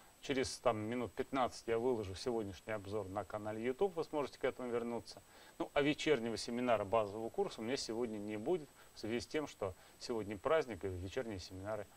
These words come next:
у меня отменились. Поэтому вот, э, их можно будет посмотреть в следующий заход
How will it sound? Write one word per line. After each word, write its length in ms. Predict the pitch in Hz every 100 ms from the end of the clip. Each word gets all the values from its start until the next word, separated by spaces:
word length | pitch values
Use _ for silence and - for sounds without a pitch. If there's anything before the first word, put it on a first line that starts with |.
| - - -
у 80 | 98
меня 220 | 98 107
отменились. 520 | - 110 95 80 - - - - - - - - -
Поэтому 400 | 110 - 110 107
вот, 80 | - -
э, 1040 | 98 95 90 90 85 80 - - - -
их 140 | 98 -
можно 220 | 139 127
будет 220 | 113 113
посмотреть 560 | - - 107 104 127 -
в 120 | 92 -
следующий 520 | - 131 104 - 107
заход 420 | 110 104 160